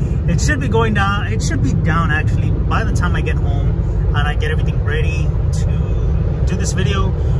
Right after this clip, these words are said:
It should be dark. So unfortunately, you know, with the new time change, it has been getting dark by the time I get out of work, and I have, uh, trouble filming, you know, with daylight. So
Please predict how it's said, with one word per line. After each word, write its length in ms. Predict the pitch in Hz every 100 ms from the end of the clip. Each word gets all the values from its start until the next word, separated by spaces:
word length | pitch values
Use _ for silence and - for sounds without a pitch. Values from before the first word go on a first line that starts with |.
| -
It 100 | 151
should 160 | - -
be 80 | -
dark. 280 | 160 - - - - - - -
So 480 | - 180 170 156 156 - - 165
unfortunately, 720 | 180 190 208 233 233 - 202
you 80 | -
know, 220 | 202 -
with 160 | - -
the 80 | -
new 180 | -
time 360 | - 180 175 -
change, 480 | 151 175 175 180 -
it 220 | - -
has 220 | 185 175
been 140 | - -
getting 200 | 143 147
dark 220 | 139 151
by 100 | 156
the 80 | 160
time 200 | 160 147
I 60 |
get 120 | -
out 120 | - -
of 160 | -
work, 180 | 175 147 - - - - - - - - -
and 360 | 226 233 226 - - - - - - - -
I 160 | - -
have, 680 | 160 190 196 190 170 - -
uh, 220 | 190 175
trouble 400 | - 185 190 190
filming, 720 | - 196 185 180 170 160 156
you 60 | -
know, 100 | -
with 420 | - - - -
daylight. 500 | - - 170 - -
So 300 | - 220 190